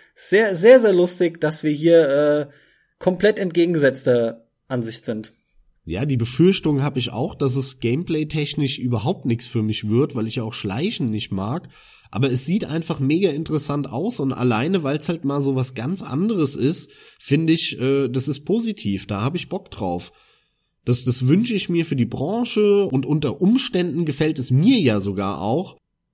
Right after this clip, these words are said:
Speaker 2: Wär ja geil.
Speaker 1: Also auch hier, ich will da mehr sehen. So, und auf was für Spiele freust du dich noch? Was ist noch besprechenswert?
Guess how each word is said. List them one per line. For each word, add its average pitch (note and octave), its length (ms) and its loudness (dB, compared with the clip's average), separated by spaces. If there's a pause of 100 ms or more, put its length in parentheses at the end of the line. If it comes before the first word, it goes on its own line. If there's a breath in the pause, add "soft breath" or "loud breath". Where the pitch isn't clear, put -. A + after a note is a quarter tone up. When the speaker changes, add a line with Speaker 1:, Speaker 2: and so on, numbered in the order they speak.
(180)
Speaker 2:
Wär B2 280 2
ja F#3+ 160 4
geil. A2 320 0 (920)
Speaker 1:
Also D3 220 2
auch F3+ 200 2
hier, D3 460 2
ich C3 200 -6
will C#3+ 120 2
da C#3+ 120 4
mehr A#2+ 240 0
sehen. G#2+ 440 -6 (480)
So, - 180 0
und F3 80 2
auf C3+ 160 2
was C#3+ 160 0
für D#3+ 120 0
Spiele E3+ 380 -2
freust D#3+ 320 0
du D3+ 40 -6
dich C#3 180 -6
noch? F#3+ 240 -2
Was E3 180 -4
ist D3+ 160 -10
noch D3 240 -2
besprechenswert? G#3 800 -6